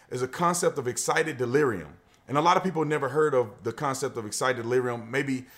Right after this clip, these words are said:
um, if you're not in law enforcement, you probably will never hear of it. But excited delirium is a theory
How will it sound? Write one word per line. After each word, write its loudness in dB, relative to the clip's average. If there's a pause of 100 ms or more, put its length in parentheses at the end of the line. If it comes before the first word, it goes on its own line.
(220)
um, 0
if -6
you're 0
not 4
in -2
law 4
enforcement, -2
you -8
probably 0
will -4
never 2
hear 0
of 0
it. -4 (400)
But 4
excited 0
delirium 0
is -4
a -4
theory -2